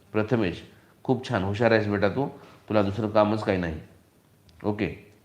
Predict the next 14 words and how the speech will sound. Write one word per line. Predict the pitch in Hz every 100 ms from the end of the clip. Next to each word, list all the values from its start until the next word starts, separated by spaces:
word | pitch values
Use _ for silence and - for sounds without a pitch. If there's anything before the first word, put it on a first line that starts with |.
| _ _ _ _ _ - - -
चुकून | 120 147
झालं | 139 139
असेल | 135 143 143
तर |
ठीक | 139 156 123
आहे | 110
एखाद्या | 98 92
वेळेस, | 85 78 - - - -
परंतु | 113 123 131 127
असं | 101 143
मुद्दाम | 131 131 131 139
म्हणून | 139 135
करणं | 131 135 127
किंवा | 131 143